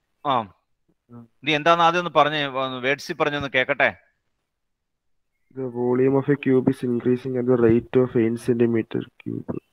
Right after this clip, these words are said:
Speaker 2: uh, per second.
Speaker 1: ശരി, വോളിയം increase ചെയ്യുന്ന റേറ്റ് അല്ലേ തന്നേക്കണത്?
Speaker 2: ആ.
Speaker 1: വോളിയം increase ചെയ്യുന്ന റേറ്റ്. അപ്പൊ നമുക്ക് അതിനെ symbolic ആയിട്ട് എങ്ങനെ എഴുതാം?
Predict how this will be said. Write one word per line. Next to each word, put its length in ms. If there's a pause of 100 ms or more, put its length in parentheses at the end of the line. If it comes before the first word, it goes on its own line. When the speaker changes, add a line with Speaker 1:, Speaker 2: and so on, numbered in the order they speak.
(280)
Speaker 2:
uh, 180 (100)
per 60 (140)
second. 400 (200)
Speaker 1:
ശരി, 400 (200)
വോളിയം 480
increase 440
ചെയ്യുന്ന 220
റേറ്റ് 260
അല്ലേ 220
തന്നേക്കണത്? 460
Speaker 2:
ആ. 800 (300)
Speaker 1:
വോളിയം 520
increase 460
ചെയ്യുന്ന 220
റേറ്റ്. 320
അപ്പൊ 160
നമുക്ക് 220
അതിനെ 140
symbolic 540
ആയിട്ട് 160
എങ്ങനെ 240
എഴുതാം? 320